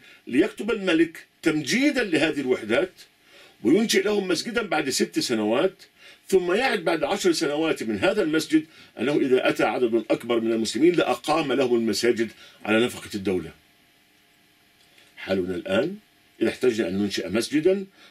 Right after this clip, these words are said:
طلبنا لمدة سنوات وعشرات السنوات، وأتى الرفض من أكثر من جهة من الجهات الموجودة. نحتاج أن نراجع أنفسنا، لماذا عطاؤنا في ألمانيا وفي هذه البلاد أقل عن أن يستحق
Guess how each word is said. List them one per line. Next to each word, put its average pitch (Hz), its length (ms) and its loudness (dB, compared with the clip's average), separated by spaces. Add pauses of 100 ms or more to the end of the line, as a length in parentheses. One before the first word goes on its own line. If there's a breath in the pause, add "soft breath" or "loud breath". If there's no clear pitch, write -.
(140 loud breath)
طلبنا 117 340 -2
لمدة 104 320 0
سنوات 135 720 0
وعشرات 90 460 -6
السنوات، 139 760 0
وأتى 110 220 -6
الرفض 95 360 -8
من 92 180 -6
أكثر 127 240 -2
من 120 200 2
جهة 120 260 0
من 107 160 -4
الجهات 95 420 -6
الموجودة. 82 580 -12 (1160 soft breath)
نحتاج 101 300 -6
أن 85 120 -4
نراجع 98 400 -2
أنفسنا، 95 580 -6 (600 soft breath)
لماذا 113 380 2
عطاؤنا 123 680 0
في 92 240 -8
ألمانيا 127 560 2 (120)
وفي 92 240 -10
هذه 101 280 -2
البلاد 107 480 0 (400 loud breath)
أقل 220 520 -6 (160)
عن 131 360 -4
أن 131 320 -2
يستحق - 560 -4